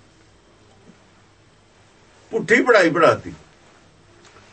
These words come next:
ਬੇਵਕੂਫ ਬਣਾਈ ਜਾਂਦੇ ਪਬਲਿਕ ਨੂੰ। ਜਦ ਇਹਨਾਂ ਦਾ ਜਿਹੜਾ ਧਿਆਨ ਰੱਖਦਾ ਨਾ, ਸੰਤਾਂ ਦਾ,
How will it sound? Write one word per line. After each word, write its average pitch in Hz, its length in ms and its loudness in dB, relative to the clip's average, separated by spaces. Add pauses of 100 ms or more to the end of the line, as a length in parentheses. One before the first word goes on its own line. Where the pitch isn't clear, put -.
(540)
ਬੇਵਕੂਫ 220 460 2
ਬਣਾਈ 226 220 4
ਜਾਂਦੇ 143 260 2
ਪਬਲਿਕ 135 320 -2
ਨੂੰ। 135 160 -10 (1300)
ਜਦ 247 400 0
ਇਹਨਾਂ 247 360 0
ਦਾ 294 120 2
ਜਿਹੜਾ 285 260 2
ਧਿਆਨ 226 280 2
ਰੱਖਦਾ 214 320 2
ਨਾ, 226 220 0 (1200)
ਸੰਤਾਂ 196 400 2
ਦਾ, 160 260 0